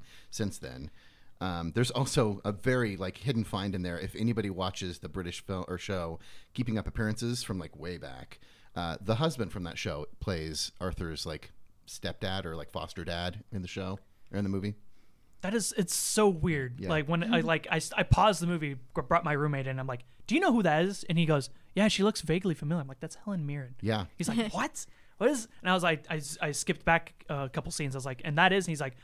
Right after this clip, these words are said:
Speaker 2: "Oh, that's Patrick Stewart. What's he doing in this movie?" I'm like,
Speaker 1: Right.
Speaker 2: "I don't know." <laughs> I don't know why he's in this movie. I don't know anybody else on the, like, the main role of the cla-, cast. They got, like, the second bidding
Speaker 1: Right.
Speaker 2: of that movie, undeservingly, although it was nineteen eighty-one, so they weren't, I guess, too well known.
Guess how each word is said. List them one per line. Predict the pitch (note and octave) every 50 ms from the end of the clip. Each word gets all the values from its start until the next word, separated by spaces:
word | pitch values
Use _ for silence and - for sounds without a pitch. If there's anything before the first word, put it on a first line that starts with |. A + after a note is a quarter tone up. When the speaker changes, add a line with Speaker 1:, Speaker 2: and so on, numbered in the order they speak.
| - -
Speaker 2:
"Oh, | F3 D#3 C#3
that's | C#3 C3+ B2+ -
Patrick | - - - C#3+ - - -
Stewart. | - - E3+ C3 B2 - - - -
What's | - F3+ E3
he | F3+ F3+
doing | D#3 F3 F3 E3+
in | D#3+ D#3+
this | D#3+ C#3
movie?" | E3 E3 C#3+ C3+
I'm | B2+ B2
like, | F#2 E2+ D#3
Speaker 1:
Right. | F3+
Speaker 2:
"I |
don't | G3 A#3
know." | D4+ F4 C#4 D#3 - - - - - - A#3+
<laughs> | G#3+ - - G#4+ - F3 - - G3+ - - G#3+ F#3 - - C#3+ D3
I | - D#3
don't | E3 G#3
know | C4
why | C4+ B3 G#3
he's | F3+ E3 C#3+
in | D#3+
this | D#3 D3 C3+
movie. | D#3 D3 C3
I | B2+ C#3
don't | F3 G3
know | F#3 F3+ F3+ F#3 -
anybody | F#3+ F#3 G3 F#3+ G3+ F#3+ F#3
else | F3+ F3+ E3+ -
on | D#3 D3+
the, | D3 C3+ - -
like, | D#3 D3 C3+
the | - C#3+
main | C3+ C#3 D3+ E3 F3+ F#3+ F#3+
role | F3+ E3 F3 F3+ F3+ E3+
of | E3
the | -
cla-, | D#3+ D#3 D3 -
cast. | - D#3+ E3+ F#3 -
They | - E3+
got, | D#3+ F#3 D#3+ -
like, | E3 D3+ -
the | D3+
second | B2+ - G#3+ G3+ - F3 - - C#3
bidding | F3 F3 D3+ C#3 B2+ B2+ - - - -
Speaker 1:
Right. | - A#3 A3 G3+ G2
Speaker 2:
of | - F3+ D#3+
that | E3+ E3+ -
movie, | E3+ F3 E3+ D3 C#3+ C3+ B2+ B2+ B2 - -
undeservingly, | E3+ E3+ F3 E3+ D3 D#3 F3+ F#3 D#3 D#3 C#3+ C3+ C#3 C3+
although | C#3 D3+ D3+ E3
it | D#3
was | D3+ C#3 C#3
nineteen | D#3+ E3+ D#3+ - E3+ E3
eighty-one, | D#3 D3+ C#3+ C3+ C3+ D#3 D3+ C3+ C3 C3 B2+ - - - - -
so | - - C#3+ C#3 C#3 C#3 C#3 C3 - -
they | - C#3+
weren't, | C#3 C#3+ C#3+ - - - A#3 - - - -
I | -
guess, | B2+ - C3+ B2+ -
too | - - D#3+ D3
well | D3 D#3+ E3 F3+
known. | F#3 G3 G#3 G#3+ A3